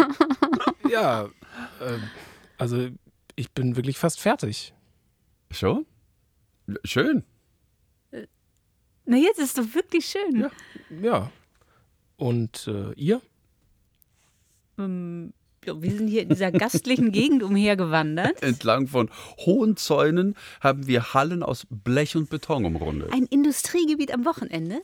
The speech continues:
Speaker 3: das hat durchaus was.
Speaker 2: Ja.
Speaker 1: Mhm.
Speaker 2: Also Logos, Leuchtreklame, Parkplätze, Fahnen.
Speaker 3: Genau.
Speaker 2: An diesen Klötzen, in denen irgendwas produziert, verpackt, verschickt, vorbereitet wird, da gibt's durchaus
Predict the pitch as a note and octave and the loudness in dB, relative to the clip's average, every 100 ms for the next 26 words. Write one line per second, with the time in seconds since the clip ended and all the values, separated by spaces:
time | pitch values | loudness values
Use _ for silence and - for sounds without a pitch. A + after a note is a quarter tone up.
0 | - - - B3 - C4+ F4 C#4 F#3 E3+ | -10 -10 -8 -6 -2 -2 0 -4 -2 -4
1 | E3+ - - A2 - - F#3 B2 - - | -6 -8 -6 -6 -6 -8 -6 -6 -12 -20
2 | - - - - F#2+ E2+ D#2 F2+ F#2+ F2+ | -20 -20 -20 -8 -6 -4 -4 -4 -2 -4
3 | F#2 - - _ - F#2 - F#2 - F2+ | -4 -8 -18 _ -4 -2 -2 -8 -4 -2
4 | E2+ F2+ E2+ - F2 - F#2+ F2 F#2 - | -2 -4 -8 -2 -2 0 -4 -4 -8 -6
5 | D2 D2+ F#2+ G2+ G#2+ - E3+ E3+ D3+ C#3+ | -6 -4 -4 -4 -6 -6 -2 0 0 -2
6 | C3+ D3 E3+ D#3+ C3 B2 A#2 B2+ B2+ - | -4 -6 -8 -12 -4 0 0 0 -2 -4
7 | F#3 - E3 D3 D3 - B3 A3 G#3 - | -8 -6 -2 -2 -2 -6 -6 -6 -8 -8
8 | A3 B3 - - - B3 - A#3 _ - | -6 -6 -10 -14 -10 -8 -6 -8 _ -16
9 | - - G#3 - - E4+ - - A3+ G#3+ | -16 -10 -8 -6 -6 -6 -8 -8 -4 -2
10 | G#3 G3 G3+ G3+ G3 - - - - - | -2 -2 -2 -4 -4 -6 -8 -10 -6 -4
11 | - - A3+ B3 A#3 - | -4 -2 -2 -2 -6 -12